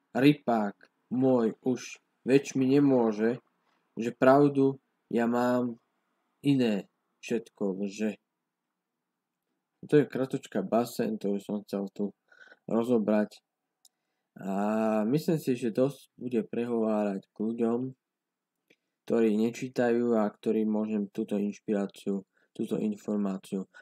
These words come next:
priniesť. Takže verím, že toto bude obohacujúce, tak ako všetko, o-, čo je okolo nás, všetky knihy. Tých kníh je nespočetné množstvo, čiže stále sa dajú vyrábať na ne videá.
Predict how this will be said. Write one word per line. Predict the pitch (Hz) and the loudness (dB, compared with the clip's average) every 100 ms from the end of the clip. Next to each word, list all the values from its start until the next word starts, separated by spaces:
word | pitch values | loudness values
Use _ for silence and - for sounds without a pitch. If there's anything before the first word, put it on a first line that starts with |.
| _ 107 | _ -6
priniesť. | 110 92 82 - 147 | -4 -4 -10 -6 -4
Takže | 147 120 | -2 0
verím, | 123 127 123 | 2 2 0
že | 110 110 104 - - | 0 -2 -2 -8 -10
toto | 120 120 | -6 -4
bude | 104 110 113 104 | -4 -4 -4 -4
obohacujúce, | - 123 127 127 123 123 117 117 - 117 - _ _ _ _ _ | -4 -2 0 -2 -4 -6 -6 -6 -4 -6 -6 _ _ _ _ _
tak | 131 - - | -2 -2 -4
ako | 113 - | -8 -8
všetko, | 107 - 107 - - 101 - _ _ _ _ - | -8 -4 -6 -6 -10 -10 -10 _ _ _ _ -8
o-, | 117 - | -8 -6
čo | - 113 | 0 0
je | |
okolo | - 113 - 107 101 | 0 -4 -2 0 2
nás, | 107 110 117 | 2 0 -2
všetky | - - 113 - 107 - | -6 -4 -4 -4 -8 -6
knihy. | 123 123 120 117 _ _ _ | -4 -2 -4 -6 _ _ _
Tých | - 107 - | -8 -8 -6
kníh | 120 117 113 | -4 -2 0
je | 113 | 2
nespočetné | 110 113 113 117 107 - 110 101 | 2 2 -2 -6 -6 -6 -4 -2
množstvo, | 107 113 - 110 107 | -2 -4 -4 -6 -6
čiže | 107 113 110 - _ _ | -2 2 2 0 _ _
stále | - 135 135 123 | 2 4 6 2
sa | 104 | 0
dajú | 110 113 107 | 2 2 4
vyrábať | 110 107 101 101 | 2 2 2 0
na | 104 | -2
ne | 101 101 | -2 -2
videá. | 110 110 107 101 | 0 0 0 0